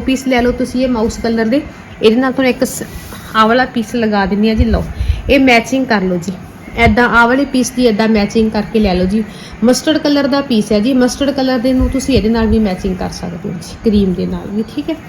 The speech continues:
ਵੈਸੇ ਇਹਦੇ ਨਾਲ ਜ਼ਿਆਦਾ ਅੱਛੀ ਮੈਚਿੰਗ ਹੈ, ਮਾਊਸ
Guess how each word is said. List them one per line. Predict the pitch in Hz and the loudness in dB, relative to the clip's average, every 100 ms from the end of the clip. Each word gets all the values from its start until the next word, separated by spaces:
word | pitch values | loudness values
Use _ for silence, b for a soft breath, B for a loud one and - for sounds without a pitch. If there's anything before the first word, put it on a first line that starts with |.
| B B B B - | B B B B 2
ਵੈਸੇ | 233 240 | 2 4
ਇਹਦੇ | 226 | 2
ਨਾਲ | 254 262 | 2 2
ਜ਼ਿਆਦਾ | 214 180 202 | 0 0 -2
ਅੱਛੀ | 208 - | -2 -2
ਮੈਚਿੰਗ | 269 240 - 254 254 | 0 0 0 0 0
ਹੈ, | 294 | 0
ਮਾਊਸ | 247 202 214 | 0 2 0